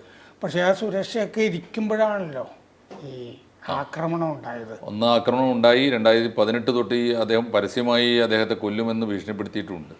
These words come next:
Speaker 1: പിന്നെ ചുമരില് ഈ ഹോളൊക്കെ ഉണ്ട് ഇപ്പോ, ഈ
Speaker 2: ഓ.
Speaker 1: വെടിയുണ്ട പതിച്ചതിന്റെ.
Speaker 2: ഓ, ഓ, ഓ.
Speaker 1: അതിന്റെ ചിത്രങ്ങളും ഒക്കെ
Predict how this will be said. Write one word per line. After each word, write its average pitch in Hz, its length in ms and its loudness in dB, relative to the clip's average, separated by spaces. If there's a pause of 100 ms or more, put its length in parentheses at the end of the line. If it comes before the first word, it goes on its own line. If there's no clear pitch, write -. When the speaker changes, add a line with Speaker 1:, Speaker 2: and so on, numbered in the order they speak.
(140)
Speaker 1:
പിന്നെ 170 160 -8
ചുമരില് 196 960 -4
ഈ 190 80 -4 (460)
ഹോളൊക്കെ 190 600 0
ഉണ്ട് 170 220 -4
ഇപ്പോ, - 380 -12
ഈ 165 80 -6
Speaker 2:
ഓ. - 80 -4
Speaker 1:
വെടിയുണ്ട 185 420 -2
പതിച്ചതിന്റെ. 151 760 -6 (120)
Speaker 2:
ഓ, 98 40 -6
ഓ, 82 400 -8 (120)
ഓ. 80 60 -16
Speaker 1:
അതിന്റെ 170 220 -8
ചിത്രങ്ങളും 185 640 -8
ഒക്കെ 180 280 -8